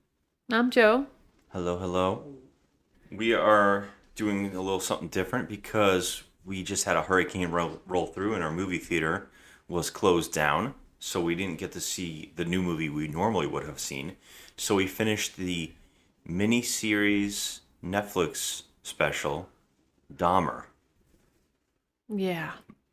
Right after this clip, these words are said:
Speaker 2: It's, I think it's got a subtitle. I think it's Monster.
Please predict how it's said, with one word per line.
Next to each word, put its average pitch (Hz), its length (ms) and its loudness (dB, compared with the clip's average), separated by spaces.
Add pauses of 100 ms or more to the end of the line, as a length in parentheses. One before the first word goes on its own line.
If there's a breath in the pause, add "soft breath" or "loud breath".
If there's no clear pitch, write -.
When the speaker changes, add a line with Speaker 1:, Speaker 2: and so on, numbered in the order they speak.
Speaker 2:
It's, - 340 -6
I 85 60 -4
think 90 200 -8
it's - 180 -2
got 85 100 2
a 78 60 0
subtitle. 92 640 0
I - 20 0
think 87 180 -4
it's 76 220 -6
Monster. 87 680 0